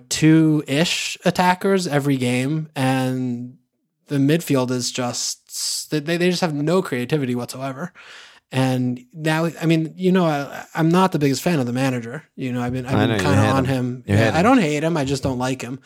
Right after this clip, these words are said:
Speaker 2: Oh, okay.
Speaker 1: I feel like he's been getting, I know that they're in a good position in the table, but again, I, I do really feel like it's in spite of him and, and not because of the performances. It's just, like, they are just,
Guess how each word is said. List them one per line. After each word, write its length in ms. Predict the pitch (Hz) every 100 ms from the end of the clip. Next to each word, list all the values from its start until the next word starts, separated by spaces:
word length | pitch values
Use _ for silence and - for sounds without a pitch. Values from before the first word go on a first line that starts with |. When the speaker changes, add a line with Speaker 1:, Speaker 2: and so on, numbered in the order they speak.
| -
Speaker 2:
Oh, 100 | 95 87
okay. 160 | 101
Speaker 1:
I 20 |
feel 180 | 127 170
like 140 | 170 160
he's 320 | 180 147 139
been 400 | - 160 151 147
getting, 540 | 139 135 139 143 139 -
I 120 | 160
know 180 | 190 214
that 220 | 160 143
they're 180 | 135 135
in 100 | 139
a 60 |
good 320 | 123 127 131
position 460 | - 131 135 131 135
in 80 | 123
the 80 | 123
table, 400 | 123 131 156 160
but 160 | 139
again, 280 | 135 151 139
I, 140 | 131 131
I 80 | 135
do 300 | 135 196 151
really 280 | 160 160
feel 180 | 120 156
like 240 | 135 120 123
it's 240 | 123 - - - - _ _ -
in 160 | 143
spite 380 | 127 - 143 147
of 100 | 131
him 240 | 147 143
and, 260 | 131 131 135
and 200 | 135 131
not 240 | 139 156
because 340 | 156 131 151 135
of 80 | 127
the 100 | 123
performances. 680 | 117 - 151 147 110 120
It's 180 | 120 123
just, 300 | - 131 -
like, 240 | 131 123 -
they 240 | 135 139
are 180 | 139 131
just, 580 | 123 165 127 - -